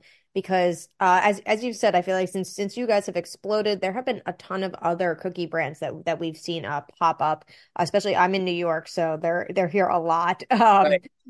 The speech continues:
Speaker 1: there's, there's a lot of different, uh, cookie brands out there. I'd say you guys are probably the fastest growing. Um, and do you think then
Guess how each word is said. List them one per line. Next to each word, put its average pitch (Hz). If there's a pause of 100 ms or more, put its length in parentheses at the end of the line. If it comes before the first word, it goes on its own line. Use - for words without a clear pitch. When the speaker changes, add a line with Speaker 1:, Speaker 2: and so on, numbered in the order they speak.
(120)
Speaker 1:
there's, 190
there's 190
a 185
lot 220
of 208
different, 196
uh, 180
cookie 190
brands 180
out 175
there. 175
I'd 175
say 185
you 175
guys 165
are 170
probably 170
the 165
fastest 156
growing. 208
Um, 180
and 180
do 190
you 220
think 190
then 175